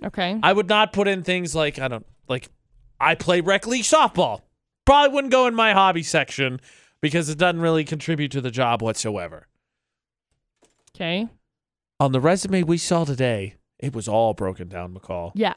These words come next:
Speaker 1: it's a little in depth.
Speaker 2: Everything that they do for the personal time, tennis, trivia night, friends and family time, all broken down. But it's not just listed there. Like, "Eh, what, what does it matter if it's listed? It's not a big deal." No, no, no.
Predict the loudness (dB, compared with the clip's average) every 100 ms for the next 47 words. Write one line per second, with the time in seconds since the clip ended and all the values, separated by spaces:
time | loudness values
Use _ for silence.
0 | -2 0 0 -4 -10 -2 2 2 2 0
1 | 0 2 2 2 0 0 -2 -2 0 -2
2 | -4 -14 -20 _ _ _ _ _ _ _
3 | _ _ _ _ _ _ _ _ _ -2
4 | 0 2 -2 -2 -4 -2 0 0 0 -4
5 | -6 -10 -4 -4 -4 -14 -10 -12 -12 -8
6 | -4 -2 -4 -6 -10 _ _ _ -6 -4
7 | -2 -2 -2 -2 -6 _ _ _ -6 -4
8 | -2 0 0 0 -2 2 2 2 -4 _
9 | _ _ 4 4 6 4 2 0 0 0
10 | -4 -12 _ 8 8 8 4 0 -14 _
11 | _ _ _ -4 -2 0 0 -2 -2 0
12 | 0 0 0 0 0 0 -2 -2 -2 0
13 | -2 -2 -6 -2 -2 0 0 0 2 0
14 | 2 0 0 _ -4 -2 -2 -4